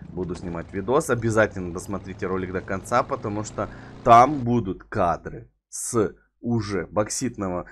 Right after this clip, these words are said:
короче, со всех локаций, которые у нас только могут открыться в будущем, они уже есть у него, он проходит, добывает титан и всё, конечно же, делает очень круто. Во-первых, нам нужна смотровая вышка, чтобы открыть,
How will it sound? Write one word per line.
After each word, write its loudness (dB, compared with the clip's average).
короче, 4
со 2
всех -2
локаций, 2
которые -2
у -2
нас -6
только -4
могут -4
открыться -10
в -10
будущем, -10
они -2
уже -4
есть -10
у -14
него, -6
он -18
проходит, -2
добывает -6
титан 2
и -2
всё, -4
конечно -6
же, -6
делает -2
очень -6
круто. -12
Во-первых, 2
нам -2
нужна -4
смотровая 2
вышка, 0
чтобы -4
открыть, -4